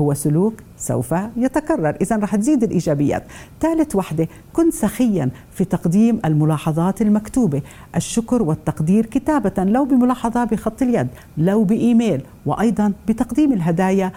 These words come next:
للأمور اللي بحبها هذا الشخص. هيك منقدر دائما نحفز الآخرين على تقديم المزيد،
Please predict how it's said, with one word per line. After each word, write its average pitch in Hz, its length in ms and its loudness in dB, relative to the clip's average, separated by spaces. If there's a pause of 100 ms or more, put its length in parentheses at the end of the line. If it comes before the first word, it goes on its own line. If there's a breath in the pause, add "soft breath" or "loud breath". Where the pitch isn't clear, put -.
(240 loud breath)
للأمور 208 840 2
اللي 170 180 2
بحبها 170 600 -2
هذا 160 420 0 (100)
الشخص. - 520 -6 (360 loud breath)
هيك 285 220 0
منقدر 170 360 2
دائما 147 460 0 (260 loud breath)
نحفز 190 540 -2
الآخرين 165 640 0
على 135 180 -2
تقديم 175 400 0
المزيد، 147 440 2